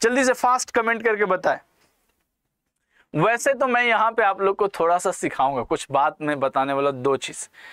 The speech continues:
यहाँ पे सारे के सारे लोग सिर्फ इसको छोड़कर, इसको छोड़कर सब संगीत में रुचि रख रहे हैं। हालांकि सुल्तान सिकंदर लोदी भी राइटिंग के बहुत,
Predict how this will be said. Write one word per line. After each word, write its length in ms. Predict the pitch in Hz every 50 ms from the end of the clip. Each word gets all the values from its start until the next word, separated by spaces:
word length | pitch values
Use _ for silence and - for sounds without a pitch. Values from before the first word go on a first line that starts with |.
| - - - - -
यहाँ 160 | 151 170 202
पे 140 | 202 220 214
सारे 360 | 202 - - 196 180 196 226
के 140 | 233 233 226
सारे 280 | - - 190 190 190 185
लोग 260 | 170 175 202 - -
सिर्फ 300 | - - 233 226 - - -
इसको 300 | 196 - - - 240 208
छोड़कर, 480 | 190 - - 139 123 120 - 127 - - - - - - - - - - - - - - -
इसको 340 | 185 185 - - - 254
छोड़कर 480 | - - - 170 147 139 - - 180 - _ - - - - -
सब 200 | - - 254 254
संगीत 460 | - - 233 196 185 175 180 180 180
में 100 | 165 156
रुचि 280 | 143 135 127 - - -
रख 260 | - - - - -
रहे 120 | - -
हैं। 140 | - - - - _ _ _ -
हालांकि 340 | - 147 165 180 185 190 202
सुल्तान 400 | - - 185 175 - 190 196 208
सिकंदर 500 | 190 - 180 - 185 175 175 180 202 185
लोदी 360 | 170 165 170 175 165 202 214
भी 140 | 196 226 226
राइटिंग 540 | 202 151 143 151 151 165 160 - 240 226 220
के 100 | - 226
बहुत, 260 | 190 180 190 196 190